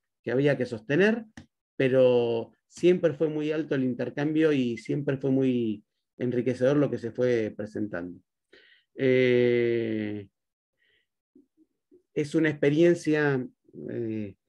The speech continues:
necesaria para un equipo directivo, de co-, poder contar con un espacio donde por un momentito puede, eh, pensar y reflexionar sobre su tarea con otros,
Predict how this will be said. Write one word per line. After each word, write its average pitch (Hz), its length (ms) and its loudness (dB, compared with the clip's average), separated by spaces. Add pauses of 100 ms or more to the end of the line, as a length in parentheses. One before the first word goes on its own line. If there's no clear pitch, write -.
(420)
necesaria 147 880 2
para 131 160 4
un 151 160 0
equipo 143 460 -4
directivo, 156 880 0 (180)
de - 120 -10
co-, 131 260 -4
poder 156 300 2
contar 156 380 0
con 151 140 0
un 160 120 0
espacio 151 520 -4
donde 120 480 -2 (260)
por 127 160 0
un 156 120 0
momentito 147 640 0
puede, 123 760 -2 (460)
eh, 107 460 -4 (380)
pensar 135 500 2
y 160 80 4
reflexionar 135 600 0
sobre 131 240 -2
su 117 160 -8
tarea 135 380 0
con 127 200 2
otros, 156 420 -2